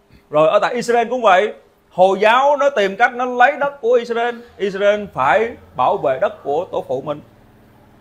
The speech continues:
Cũng là tranh chấp đất đai thôi. Mình thấy nó lớn, nó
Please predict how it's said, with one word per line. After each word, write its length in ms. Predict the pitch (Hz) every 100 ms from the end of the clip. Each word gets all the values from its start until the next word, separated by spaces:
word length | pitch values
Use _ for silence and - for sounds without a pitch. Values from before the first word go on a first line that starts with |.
| _
Cũng 200 | 151 214
là 80 | 262
tranh 180 | 240 254
chấp 120 | 285
đất 100 | 294
đai 200 | 240 254
thôi. 280 | 262 277 208 - - _ _ - _ _ - - -
Mình 120 | 147
thấy 140 | 185
nó 100 | 240
lớn, 400 | 233 226 277 311
nó 140 | 285